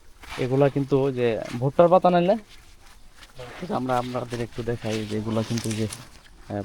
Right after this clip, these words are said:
ভুট্টার পাতা। তো ভুট্টার পাতা কিন্তু কুচি কুচি করে কেটে খুব সুন্দরভাবে কিন্তু, আহ, গরুকে খাওয়ানো হয়। আহ, গ্রাম অঞ্চলে মূলত যারা গরু পালন করে তারা কিন্তু, আহ, বসত বাড়ির ভিটায় এবং কি আঙিনায় কিন্তু এইভাবে পালন করে।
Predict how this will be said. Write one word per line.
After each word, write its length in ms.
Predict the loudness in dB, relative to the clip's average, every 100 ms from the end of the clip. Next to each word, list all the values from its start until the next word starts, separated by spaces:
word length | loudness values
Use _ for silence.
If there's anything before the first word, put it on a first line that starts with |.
| -8
ভুট্টার 280 | -6 -4 -2
পাতা। 300 | -4 -4 -8 -8 -10 -10 -8 -8 -8 -10 -10 -12 -10
তো 60 | -8
ভুট্টার 320 | -6 -4 -2
পাতা 220 | -2 -4
কিন্তু 220 | -4 -6 -6 -10
কুচি 220 | -6 -4
কুচি 240 | -4 -4
করে 200 | -2 -2
কেটে 480 | 0 0 2 2 0 -6 -16
খুব 120 | -16 -6
সুন্দরভাবে 440 | -2 -2 -2 -4
কিন্তু, 300 | -4 -6 -6
আহ, 880 | -6 -12 -16 -18 -20 -18 -8 -4 -4
গরুকে 320 | -2 -2 -2 -4
খাওয়ানো 340 | -4 0 0 0
হয়। 180 | -2 -4
আহ, 1400 | -6 -8 -12 -14 -16 -16 -16 -18 -20 _ _ -14 -8 -4
গ্রাম 320 | 2 4 4
অঞ্চলে 580 | 4 4 4 4 4 2 -2
মূলত 400 | 0 0 0 0
যারা 200 | 2 2
গরু 260 | 2 2 4
পালন 280 | 4 2 2
করে 340 | 2 2 0 0
তারা 200 | 0 0
কিন্তু, 360 | -4 -4 -6
আহ, 600 | -6 _ -20 -20 -20 -8 -4 -4 -6 -8 -8
বসত 240 | -8 -6 -4
বাড়ির 260 | 0 0 -2 -8 -18 -12 -8
ভিটায় 280 | -6 -2 0
এবং 260 | 0 -2 -2
কি 80 |
আঙিনায় 360 | -2 0 0 -2
কিন্তু 220 | -4 -4
এইভাবে 200 | -2 -2
পালন 240 | -2 -2 -2
করে। 240 | -4 -4